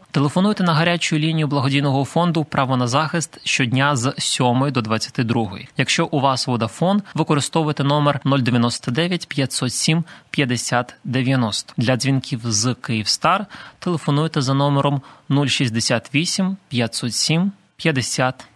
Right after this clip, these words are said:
дев'яносто. З LifeSell телефонуйте за номером нуль дев'яносто три п'ятсот сім п'ятдесят дев'яносто. Пишіть в Telegram-чаті "Право на захист" та отримайте поради.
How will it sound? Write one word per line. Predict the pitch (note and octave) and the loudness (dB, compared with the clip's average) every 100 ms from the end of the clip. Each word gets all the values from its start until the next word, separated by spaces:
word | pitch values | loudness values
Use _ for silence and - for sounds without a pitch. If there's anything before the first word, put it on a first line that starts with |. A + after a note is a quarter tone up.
| _ - | _ -6
дев'яносто. | B2+ B2 C3 A2+ G2 - G#3 - - | -2 0 0 0 0 -4 -8 -16 -8
З | B2 A2+ | -2 2
LifeSell | B2 A#2 - B2+ D3 | 2 0 0 0 0
телефонуйте | - F3 D#3+ D#3 E3 D3+ | 0 -2 0 0 0 0
за | C3+ | 0
номером | C#3+ D3+ D3+ D3+ - - - | 2 2 2 0 -4 -14 -2
нуль | C3 C3 | 2 2
дев'яносто | A2+ A#2 A2 A2 - A#2 | 2 2 2 0 -4 -4
три | C3 C3+ F#3+ - _ _ | -2 -2 -4 -8 _ _
п'ятсот | - C#3 B2+ - B2 | -2 -2 0 -2 -4
сім | - - C#3 D#3+ - - _ | -4 -2 0 -2 -6 -20 _
п'ятдесят | - C#3+ A#2+ - - A2+ - - - _ - | -4 0 0 -2 0 -2 -2 -14 -20 _ -2
дев'яносто. | A#2 A#2+ A#2 A2 - - - - - | 0 2 0 -2 -4 -8 -14 -14 -2
Пишіть | C#3+ G#3 G3+ | 0 0 -2
в | - D#3+ | -2 0
Telegram-чаті | D#3 C#3+ C#3+ - D3 C#3 - A#2+ - - | 2 2 0 -2 0 0 -2 -8 -8 -10
"Право | - C3 B2 | -2 0 2
на | A#2+ A#2 | 2 2
захист" | C3+ F#3 - E3 - - - - - | 2 0 0 -4 -6 -12 -20 -10 0
та | D3+ D3+ - - _ | 2 2 -2 -20 _
отримайте | E3 D#3+ C#3+ A#2 A#2+ B2+ | -2 0 0 0 -2 -4
поради. | - D#3+ C#3 G#2+ A2 | -4 0 0 0 -6